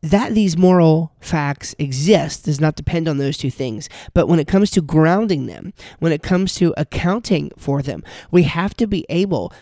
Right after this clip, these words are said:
to assign value and to assign objective duty. And on atheism and agnosticism, I see no argument for either one. I can, I can find no argument for the value, the objective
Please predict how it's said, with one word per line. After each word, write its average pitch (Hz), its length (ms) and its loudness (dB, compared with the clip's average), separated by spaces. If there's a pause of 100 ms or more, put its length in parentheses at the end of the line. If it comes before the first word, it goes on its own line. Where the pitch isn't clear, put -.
(100)
to 175 140 0
assign 165 680 0
value 143 640 -2 (220)
and 160 160 2
to 175 160 4
assign 160 560 2 (260)
objective 147 560 0
duty. 156 340 2 (480)
And 165 180 -2
on 170 200 2
atheism 180 640 4
and 160 160 4
agnosticism, 151 960 0 (360)
I 175 100 4
see 196 180 2
no 175 280 4
argument 180 500 2
for 143 120 -4
either 156 220 0
one. - 340 -2
I 165 140 -6
can, 185 340 2 (120)
I 170 80 -2
can 175 140 0
find 147 340 2
no 202 280 2
argument 185 580 0
for - 200 -10
the 143 100 -8
value, 143 720 -8 (220)
the 160 140 -10
objective 160 720 -4